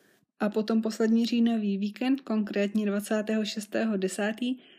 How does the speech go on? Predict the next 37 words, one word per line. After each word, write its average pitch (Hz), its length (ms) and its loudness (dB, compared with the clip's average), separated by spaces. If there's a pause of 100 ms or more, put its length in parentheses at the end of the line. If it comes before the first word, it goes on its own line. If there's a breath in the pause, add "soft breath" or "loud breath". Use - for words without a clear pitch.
(220 loud breath)
je 208 60 6
naplánovaný 208 760 2
turnaj 214 500 0
U - 20 2
F 208 140 0
C 202 200 0
v 190 80 -10
Singapuru, 220 800 2
kde 196 160 4
bude 202 240 2
hlavní 208 380 2
zápas 202 800 -2
mezi 196 640 2
Benem 214 340 2
Askrenem 240 720 0
a 202 200 0
Demianem 208 560 2
Majou, 214 460 0 (640 loud breath)
ale 208 220 2
takové 208 280 -2
ty 208 120 0
vtipy - 280 -8
o 190 100 2
tom, 190 180 2
že 190 80 2
to 185 100 4
určitě 185 220 0
poje 190 260 2
na 175 140 0
zem, 196 240 0
si 190 140 -4
necháme 190 440 -2
až 180 180 -6
na 190 100 0
tu 185 140 0
další 185 380 -4
epizodu. 185 480 -2